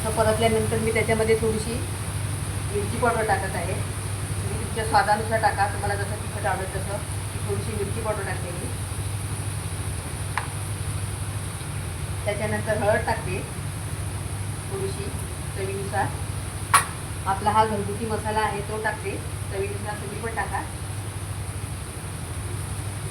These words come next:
परत परतून घ्यायची आहे भाजी.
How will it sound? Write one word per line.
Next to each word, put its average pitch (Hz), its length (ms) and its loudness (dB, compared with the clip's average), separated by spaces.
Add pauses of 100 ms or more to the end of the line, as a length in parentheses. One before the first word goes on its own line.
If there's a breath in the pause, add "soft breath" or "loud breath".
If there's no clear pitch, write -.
(2500)
परत - 280 0
परतून 220 300 4
घ्यायची 202 240 4
आहे 190 80 4
भाजी. 180 300 2